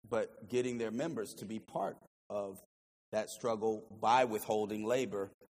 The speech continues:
uh, in a s-, in a tactical way to, to, uh, make these changes happen. And sometimes some of those changes might actually be, uh, more,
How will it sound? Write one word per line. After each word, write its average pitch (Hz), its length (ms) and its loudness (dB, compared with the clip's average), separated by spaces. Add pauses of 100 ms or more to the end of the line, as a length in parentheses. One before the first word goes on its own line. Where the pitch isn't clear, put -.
(220)
uh, 104 240 0 (100)
in 117 160 -2
a 104 40 -2
s-, - 180 -8 (260)
in 107 140 -2
a 95 40 -4
tactical 120 600 0
way 120 180 4 (1600)
to, 95 240 -8 (240)
to, 98 420 -8
uh, 92 300 -8 (260)
make 107 340 -2
these 104 220 -8
changes 98 440 -6
happen. 117 380 -2 (500)
And 113 160 -6
sometimes 196 680 4
some 160 160 2
of 127 80 0
those 120 260 2
changes 143 640 -2 (680)
might 135 240 4
actually 151 400 2
be, 156 380 -2 (320)
uh, 123 380 6 (500)
more, 147 540 6